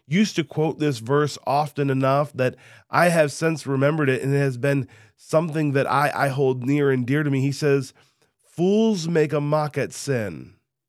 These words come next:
We know that's in the book of Proverbs, and Solomon was, was sharing that with us, but we know this, that sin is no laughing matter. Sin is no laughing matter.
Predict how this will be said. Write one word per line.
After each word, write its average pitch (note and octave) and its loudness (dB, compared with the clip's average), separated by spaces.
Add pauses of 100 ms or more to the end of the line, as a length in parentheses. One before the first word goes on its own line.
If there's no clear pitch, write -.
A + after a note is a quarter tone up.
(320)
We D3+ 4
know D#3 4
that's D3 2
in D3+ -2
the D3 0
book C#3 -2
of C#3 -4
Proverbs, C3+ 0
and B2+ 0
Solomon C#3+ 0
was, B2 -4 (260)
was C3+ -2
sharing D#3+ 0
that B2+ 0
with C#3+ -2
us, C3 2
but C3+ -2 (300)
we G3+ 4
know G3 6
this, D3+ 0
that C#3+ 0 (1040)
sin - 2
is D#3+ 2
no C#3+ 2
laughing A#2+ -4
matter. G#2 -8 (1120)
Sin A#3+ 2
is G3+ 4
no F#3+ 2
laughing F3 0
matter. F3 -4